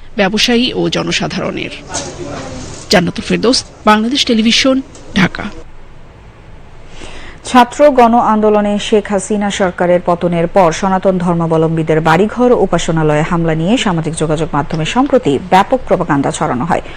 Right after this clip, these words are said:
Speaker 2: অসত্য তথ্য সংবলিত ভিডিও ও ছবি ব্যবহার করে বিভিন্ন দেশ থেকে সামাজিক যোগাযোগ মাধ্যমের পোস্টে সাম্প্রদায়িক উস্কানি দেওয়ার অপচেষ্টা চালানো হয়। বিবিসির গ্লোবাল ডিসইনফরমেশন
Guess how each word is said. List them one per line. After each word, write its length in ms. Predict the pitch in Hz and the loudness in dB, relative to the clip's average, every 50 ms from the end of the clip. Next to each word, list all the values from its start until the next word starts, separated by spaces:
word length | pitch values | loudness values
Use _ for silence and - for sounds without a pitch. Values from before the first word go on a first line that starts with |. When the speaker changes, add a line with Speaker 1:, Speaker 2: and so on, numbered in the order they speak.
| - - - - - | -12 -10 -10 -2 4
Speaker 2:
অসত্য 420 | - 233 240 - 311 320 - 349 320 | 6 6 6 6 2 0 2 2 4
তথ্য 280 | - 285 277 285 294 | 4 4 4 4 2
সংবলিত 440 | 285 - 285 247 233 247 247 240 247 | 0 2 2 4 4 4 4 4 2
ভিডিও 380 | 233 214 233 233 277 285 311 262 - | 4 2 4 4 4 4 4 4 4
ও 120 | 175 160 | 2 0
ছবি 320 | 160 - 214 196 196 196 | 0 0 0 2 2 2
ব্যবহার 320 | 170 160 151 175 175 175 - | 2 2 2 0 0 -2 -2
করে 240 | - - 214 254 240 190 - | 0 2 4 4 4 4 2
বিভিন্ন 400 | 233 240 240 269 302 311 320 311 | 2 2 2 2 2 4 4 4
দেশ 220 | 240 208 185 - | 4 4 2 2
থেকে 260 | - - 196 - 147 151 | 0 -2 0 2 2 0
সামাজিক 400 | - 202 190 196 196 190 196 185 - | 2 0 0 0 0 0 0 0 0
যোগাযোগ 360 | 185 170 175 160 180 165 170 | 0 2 2 2 0 0 0
মাধ্যমের 440 | 160 156 151 - - 180 170 165 147 - - | 0 0 0 0 -2 0 0 0 0 0 0
পোস্টে 420 | 180 175 180 - - - 240 156 - - - - - - - | 0 0 0 2 4 6 6 6 4 2 -6 -8 -8 -6 0
সাম্প্রদায়িক 640 | - 262 233 240 - 277 277 285 277 277 - - | 4 4 4 4 4 4 4 4 4 2 2 0
উস্কানি 420 | 262 277 - - - - 320 311 277 | 0 0 0 0 0 4 4 6 6
দেওয়ার 260 | 190 151 147 135 135 | 6 4 4 2 2
অপচেষ্টা 540 | - - 175 - 185 - 151 147 - - 147 | 2 2 2 2 0 -2 -2 -2 0 0 2
চালানো 340 | - 196 135 143 294 - 147 | 4 4 2 2 0 -2 -2
হয়। 160 | - 151 - - - - - | -4 -4 -4 -6 -6 -2 2
বিবিসির 420 | 190 190 175 180 - - 202 190 - - - - - - | 4 4 4 4 4 4 2 2 2 -2 -12 -4 0 4
গ্লোবাল 340 | 190 226 233 233 277 294 262 | 6 8 8 8 8 6 6
ডিসইনফরমেশন 800 | 240 226 214 - - 170 - 190 175 180 180 175 - - 254 | 4 4 2 2 -2 -2 0 -2 0 0 0 0 2 2 0